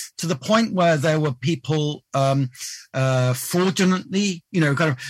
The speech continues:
um, mis-, mislabeling things, or there were fake pu'er teas.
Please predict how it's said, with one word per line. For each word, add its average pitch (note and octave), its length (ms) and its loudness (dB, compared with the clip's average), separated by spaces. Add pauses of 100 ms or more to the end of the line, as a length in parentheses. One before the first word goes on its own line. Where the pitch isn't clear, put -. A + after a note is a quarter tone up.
(200)
um, D3 680 0
mis-, D#3 320 -2
mislabeling E3+ 800 0
things, F3+ 460 -2
or B2+ 240 0
there C#3+ 120 0
were C3+ 100 0
fake - 420 -4
pu'er E3+ 560 -2
teas. G#3 580 0